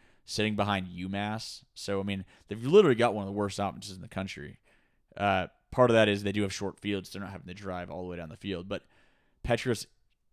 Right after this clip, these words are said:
is a game manager at best at quarterback. I mean, Goodson's a really good running back. But, I mean, they, they struggle, uh, at times offensively. But that defense is so good. And, uh, their punter, uh, uh,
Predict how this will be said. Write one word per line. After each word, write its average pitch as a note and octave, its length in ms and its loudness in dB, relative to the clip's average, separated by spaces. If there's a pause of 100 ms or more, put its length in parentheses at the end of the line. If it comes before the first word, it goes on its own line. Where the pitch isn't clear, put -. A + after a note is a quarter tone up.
(440)
is G#2 120 -4
a F#2+ 40 -6
game G#2+ 420 2
manager G2 680 -4 (200)
at - 140 -16
best G2 280 -2
at - 100 -18
quarterback. F#2+ 560 -4
I - 40 -10
mean, A2 120 -4
Goodson's A#2 640 -2
a G#2 40 -6
really G#2+ 240 4
good G#2 140 -2
running G#2 280 0
back. G2 320 -2 (460)
But, G2+ 100 -2
I - 20 2
mean, G#2+ 140 0
they, A#2+ 180 2 (160)
they A2 120 -6
struggle, A#2+ 720 2 (460)
uh, F#2+ 280 6
at G2+ 120 -2
times G#2 340 2
offensively. F#2+ 560 -2
But G2 100 -4
that A2 120 2
defense B2 400 0
is F#2+ 100 -8
so G#2 200 0
good. G#2 360 0 (480)
And, A2+ 560 2 (340)
uh, G2 320 -4 (200)
their G2+ 120 -10
punter, F#2+ 500 -2 (800)
uh, E2+ 340 -4 (180)
uh, D#2+ 320 -6